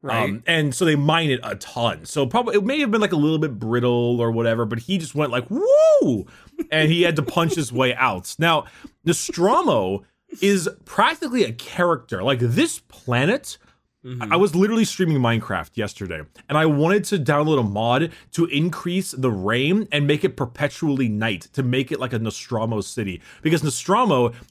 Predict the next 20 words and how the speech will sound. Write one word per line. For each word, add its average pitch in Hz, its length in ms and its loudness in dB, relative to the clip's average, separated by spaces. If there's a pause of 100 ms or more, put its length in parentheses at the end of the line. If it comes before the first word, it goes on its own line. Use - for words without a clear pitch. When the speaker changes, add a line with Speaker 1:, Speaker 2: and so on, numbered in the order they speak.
(160)
Speaker 1:
Oh, 143 120 -12
Speaker 2:
orbits 160 400 2
Speaker 1:
okay. - 80 -4
Speaker 2:
a 127 40 0
dying 139 580 0
star 117 600 -2 (120)
whose 151 340 0
light 117 440 0 (480)
barely 156 840 2
touches 120 420 -6
the 117 100 -6
planet. 104 440 -6
So - 120 -8
this 160 200 -2 (220)
is 131 160 -2
a 117 240 2 (380)
planet 170 420 0
in 131 180 -4
perpetual 139 880 -2
darkness. 95 680 -8